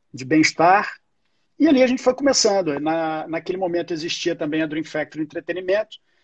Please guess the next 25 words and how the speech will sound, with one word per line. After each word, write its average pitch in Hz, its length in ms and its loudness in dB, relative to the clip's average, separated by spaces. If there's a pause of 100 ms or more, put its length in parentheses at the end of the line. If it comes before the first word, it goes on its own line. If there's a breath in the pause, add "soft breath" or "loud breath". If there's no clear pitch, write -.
(180)
mas 202 460 0 (640)
a 196 140 0
Dream 190 240 -2
naquele 226 260 -2
momento 202 380 -2
tinha 226 200 -8
uma, 196 600 -2 (160)
tinha 196 140 -10
uma 190 80 -4
dificuldade 190 600 0
de 180 80 -12
posicionamento 180 840 0
ali 147 120 -2
no 143 60 -2
mercado. 127 480 -8
Ela 147 120 -8
tinha - 140 -4
sido 170 220 -6
fundada 156 420 0
em 156 40 -4
dois 156 180 -8
mil 190 140 -12
e 226 80 -14
um, 240 180 -10 (1040)
é, 139 880 0